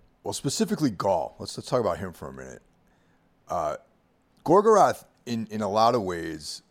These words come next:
sort of veered black metal away from the kind of pagan, uh, Norse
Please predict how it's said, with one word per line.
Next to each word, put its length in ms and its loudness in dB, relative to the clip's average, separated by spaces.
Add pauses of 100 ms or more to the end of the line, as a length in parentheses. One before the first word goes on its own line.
(400)
sort 280 -4
of 80 -6
veered 380 -4
black 340 -2
metal 560 -6
away 440 -4
from 420 -10
the 140 -10
kind 280 -8
of 140 -14
pagan, 640 -12 (800)
uh, 200 -4
Norse 800 -6